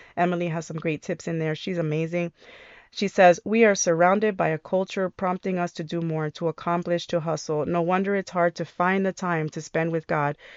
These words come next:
when we stretch ourselves thin, so thin. Rosie reminds us to root ourselves in the Word of God by finding how we can be Mary, sitting at the feet of Jesus,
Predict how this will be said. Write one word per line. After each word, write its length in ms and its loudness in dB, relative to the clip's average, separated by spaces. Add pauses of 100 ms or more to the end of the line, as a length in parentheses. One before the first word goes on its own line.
(140)
when 160 8
we 100 4
stretch 340 6
ourselves 580 6
thin, 420 6
so 200 4
thin. 340 2 (380)
Rosie 300 10
reminds 420 4
us 200 2
to 140 -6
root 240 0
ourselves 440 2
in 80 0
the 100 0
Word 180 2
of 120 -2
God 240 -2
by 140 -2
finding 420 -2
how 160 -4
we 120 -4
can 220 -6
be 240 -4 (400)
Mary, 560 2
sitting 340 2
at 120 0
the 60 -4
feet 200 -4
of 100 -6
Jesus, 460 -6